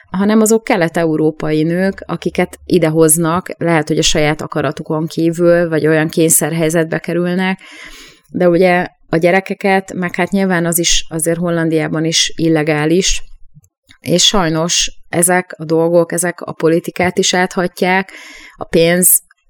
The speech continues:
réteget is, tehát az, akik, akik egyébként a vagyon fölött diszponálnak, azt is a legmélyebb szintekig áthatja,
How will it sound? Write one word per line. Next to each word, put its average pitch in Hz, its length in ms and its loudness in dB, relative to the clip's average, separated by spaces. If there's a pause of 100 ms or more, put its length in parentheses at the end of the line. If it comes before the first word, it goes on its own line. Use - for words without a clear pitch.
(120)
réteget 175 640 0
is, 190 280 4
tehát 156 240 -4
az, 160 140 0
akik, 156 360 -6
akik 151 260 -10
egyébként 156 520 -4
a 147 40 -6
vagyon 180 300 2
fölött 180 320 0
diszponálnak, 185 880 -2
azt 175 280 0
is 190 200 2
a 170 100 -2
legmélyebb 175 560 0
szintekig 175 600 -4
áthatja, 180 760 -4